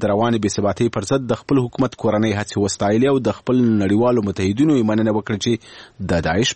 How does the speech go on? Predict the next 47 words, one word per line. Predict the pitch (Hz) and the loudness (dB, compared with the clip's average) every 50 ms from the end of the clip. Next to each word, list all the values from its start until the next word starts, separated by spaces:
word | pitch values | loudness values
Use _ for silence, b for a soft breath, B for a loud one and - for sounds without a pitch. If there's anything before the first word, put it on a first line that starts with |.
| - | -2
پر | 135 131 139 | -2 -2 -2
ضد | 139 139 131 | -2 0 0
هماسې | 131 147 160 156 - - 113 | 2 2 0 0 -2 -4 -6
اقدامات | - - 95 90 92 87 82 - - 87 | -4 -2 -2 0 0 0 -2 -2 -2 -4
کوي | 85 80 - | -2 -2 -4
چې | 82 78 | -4 -4
د | 78 | -4
القاعده | 78 76 - - 82 85 85 - | -4 -6 -6 -6 -4 -2 -2 -2
شبکې | 82 78 80 - - 98 98 - - - | -2 -4 -4 -2 0 0 0 0 -2 -2
پر | 110 110 | -2 -2
ضد | 98 - 82 67 65 67 | -2 -2 -4 -4 -6 -8
یې | - - | -8 -4
کول. | - 85 82 80 - B B B B B B B B B B - 101 | -4 -2 -2 -4 -6 B B B B B B B B B B -2 0
امریکایي | 101 98 - 104 101 - 104 | 0 2 2 0 0 0 0
چارواکي | 98 98 104 104 - - 98 98 | 0 0 0 0 -2 -2 0 0
باور | 104 117 123 123 | 2 2 2 0
لري | 117 107 101 92 - | 0 -2 -2 -2 0
چې | 104 95 90 90 | 0 0 0 0
د | 90 82 85 | -2 -2 -2
داعش | 87 92 - - | -2 -4 -2 -2
ډله | 104 107 123 127 131 | 0 0 0 0 0
د | 110 | -2
افغانستان | - 92 90 87 - 101 98 95 87 - | 0 -2 -2 -2 -2 -2 -2 -2 -2 -4
په | 87 - | -6 -6
ختیځ | 98 92 - 123 107 - - | -8 -4 -2 -2 -2 0 0
کې | - 160 165 - B B B B B B B - 107 98 98 95 | 0 0 0 0 B B B B B B B -6 -4 -2 0 0
له | 101 95 90 82 80 85 | 2 2 0 0 0 0
زرو | 127 139 151 156 151 | 0 2 2 2 0
تر | - - 139 131 | -2 -4 -6 -4
درې | 131 151 170 175 156 - 110 | -2 0 0 0 0 0 -2
زرو | 95 87 - | -4 -4 -4
پورې | - 87 85 80 80 | -4 -6 -4 -4 -4
ملاتړي | 76 73 73 - - 95 120 135 143 | -4 -4 -4 -4 -2 0 2 2 2
لري | 151 165 170 175 | 4 2 2 2
او | 175 151 | 2 2
غواړي | 147 143 135 127 117 - | 2 2 2 2 0 0
په | 110 101 | -2 -2
ننګرهار | 90 82 82 85 95 92 90 90 | -2 -4 -4 -4 -4 -4 -4 -6
کې | - 76 | -6 -8
د | 78 78 | -4 -2
ځان | 87 85 82 80 | -2 -2 -2 -2
لپاره | 80 - 104 113 123 127 131 127 113 | -2 -2 -2 0 0 2 0 0 2
یو | 101 95 87 87 85 82 | 2 2 2 0 0 0
عملیاتي | 80 78 78 76 76 78 - - 98 95 98 101 - | -2 -2 -2 -2 -4 -4 -2 -2 0 0 0 0 -2
اډه | - - 113 113 104 85 - - | -2 -2 -2 -2 -2 -4 -4 -4
جوړه | 80 73 - 147 - - | -4 -4 -4 -4 -6 -4
کړي. | - 98 | -2 -2